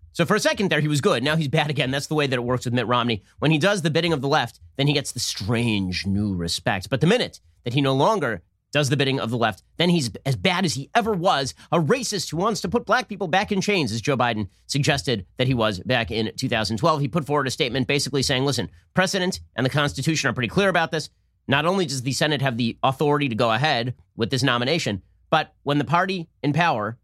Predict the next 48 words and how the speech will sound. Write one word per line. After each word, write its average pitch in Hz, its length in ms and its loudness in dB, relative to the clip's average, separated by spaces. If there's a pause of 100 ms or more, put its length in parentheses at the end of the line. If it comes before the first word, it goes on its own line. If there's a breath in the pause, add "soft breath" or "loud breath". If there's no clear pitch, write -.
(240)
is 135 260 -2 (180)
holding 151 280 2
both 139 100 0
the 127 60 -4
presidency 160 640 0
and 135 180 -2
the 131 60 -4
Senate, 147 340 0 (240)
there 147 140 4
is 120 180 -2
literally 156 540 2
no 147 360 4
reason 120 520 0
for 123 160 -2
them 113 120 0
not 170 240 2
to 123 60 -10
go 110 180 -2
ahead 98 300 -2 (300)
with 120 320 0
all 117 220 0
of 101 180 -4
this." 98 260 -2
So 117 320 0
Mitt 151 160 2
Romney, 139 420 0
bad 120 240 0
again. 101 260 -6 (180 soft breath)
Meanwhile, 151 500 2 (160)
Cory 180 200 2
Gardner 160 380 2
in 123 160 -4
Colorado 135 500 0
and 202 260 0
Chuck 156 180 0
Grassley 160 420 0
both 175 280 0 (160)
stepped 123 320 -2
up 113 260 0
and 135 120 2
said 131 180 0
that 123 100 -2
they 135 80 0
are 127 80 0
going 123 220 0
to 107 220 -2
move 131 220 2
ahead 113 340 0